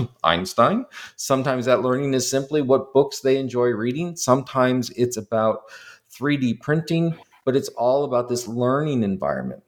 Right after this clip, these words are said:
And the role of the librarian isn't gatekeeper and protector of the materials. It is really a facilitator. It's someone who works with individuals in the communities to make smarter decisions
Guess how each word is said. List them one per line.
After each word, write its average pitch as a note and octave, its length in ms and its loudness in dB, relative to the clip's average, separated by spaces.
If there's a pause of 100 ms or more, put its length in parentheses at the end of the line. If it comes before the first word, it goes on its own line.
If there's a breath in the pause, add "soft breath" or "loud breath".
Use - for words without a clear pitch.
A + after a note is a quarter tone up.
(100)
And A#2+ 120 -2
the A#2 80 0
role C3 360 0
of C3+ 140 -2
the B2 40 -4
librarian A#2+ 680 0
isn't A#2+ 440 -2
gatekeeper B2 720 2
and G#2 120 0
protector B2 560 0
of A2 80 0
the G2+ 80 -4
materials. A2 800 -2 (380 loud breath)
It C#3+ 80 0
is C3+ 160 0
really C3 320 0
a A#2+ 60 0
facilitator. A#2+ 920 0
It's - 160 -6
someone B2+ 480 0 (240 loud breath)
who C3+ 240 0
works C3 560 0
with A#2 540 0
individuals A2+ 680 0
in G2+ 80 -4
the G2+ 80 -4
communities C#3+ 440 0
to G2+ 400 -2
make D#2+ 200 -6
smarter E2 420 -2
decisions D#3+ 600 0